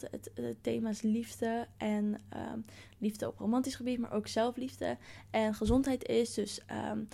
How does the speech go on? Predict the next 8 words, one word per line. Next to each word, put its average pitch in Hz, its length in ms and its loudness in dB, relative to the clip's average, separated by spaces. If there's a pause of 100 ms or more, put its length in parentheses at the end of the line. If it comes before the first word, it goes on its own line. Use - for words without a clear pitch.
(280)
goed - 180 -2
voor 226 100 0
mezelf 240 300 6
zorgen, 233 760 2
actief 240 400 0
zijn, 226 580 4
ehm, 226 440 -2 (600)
ehm, 233 320 -2